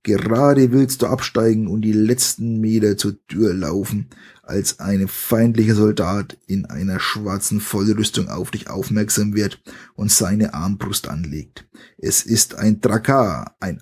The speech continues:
Angehöriger eines brutalen Volkes menschlicher Krieger, die in den Diensten des schwarzen Lords Zagarna stehen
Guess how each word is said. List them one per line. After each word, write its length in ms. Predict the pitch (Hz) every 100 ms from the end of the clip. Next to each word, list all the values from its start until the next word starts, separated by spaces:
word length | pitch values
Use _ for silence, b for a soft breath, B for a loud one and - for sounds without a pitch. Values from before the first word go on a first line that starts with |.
| _
Angehöriger 880 | 110 113 107 104 104 104 98 95 -
eines 320 | 92 95 -
brutalen 720 | - 101 - 117 123 120 117
Volkes 640 | - 101 95 98 98 95 95
menschlicher 600 | 98 98 - - 104 104
Krieger, 560 | - 104 98 101 98 - B B B B -
die 380 | 107 104 101 95 _ _ _ _ _
in 200 | - 110
den 240 | 104 104
Diensten 500 | - 123 113 - 113
des 160 | 101 92
schwarzen 540 | - 101 92 92 -
Lords 560 | 107 95 92 - - -
Zagarna 840 | - 98 92 _ 117 123 98 92
stehen 500 | 101 - 104 104 107